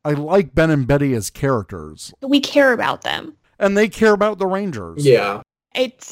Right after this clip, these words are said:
Speaker 2: different because we care about them, yes.
Speaker 1: Yeah.
Speaker 2: And because they play a role
Speaker 1: Mm-hmm.
Speaker 2: in, like, the grand scheme of Grid Battle Force and the show and the relationships between characters, like, they play more of a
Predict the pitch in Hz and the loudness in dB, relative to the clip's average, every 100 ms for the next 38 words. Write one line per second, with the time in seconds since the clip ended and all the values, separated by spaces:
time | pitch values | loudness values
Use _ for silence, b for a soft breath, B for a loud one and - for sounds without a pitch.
0 | 247 269 269 285 277 247 - 233 240 220 | -8 -2 -2 -2 -6 -8 -4 -4 -6 -12
1 | - 220 - 139 - 214 226 208 - - | -14 -12 -12 -10 -10 -10 -8 -6 -6 -10
2 | - - - - _ _ _ 151 107 240 | -12 -14 -12 -14 _ _ _ -14 -4 0
3 | 233 254 - 233 254 - 277 262 208 190 | 2 0 -4 -2 -2 -2 -4 -4 -6 -8
4 | 208 190 180 165 _ _ 160 135 220 226 | -8 -8 -10 -12 _ _ -12 -8 -6 -4
5 | 220 226 208 220 208 208 208 - 208 196 | -4 -4 -4 -4 -4 -4 -6 -6 -6 -4
6 | 196 196 190 190 185 185 - 208 202 196 | -4 -4 -2 -2 -4 -6 0 2 4 2
7 | 185 185 185 185 180 175 - - - _ | 0 0 -4 -6 -8 -8 -12 -18 -20 _
8 | - - 208 208 - 196 190 185 185 202 | -6 -2 0 0 0 0 2 0 -2 -4
9 | 185 185 196 190 - - 196 202 202 185 | -4 -2 0 -2 -6 -10 -10 -12 -8 -6
10 | 185 185 196 - 185 185 180 196 190 - | 0 2 2 0 -4 -4 -4 -2 -2 0
11 | 220 202 196 196 190 165 | 0 0 0 0 0 -4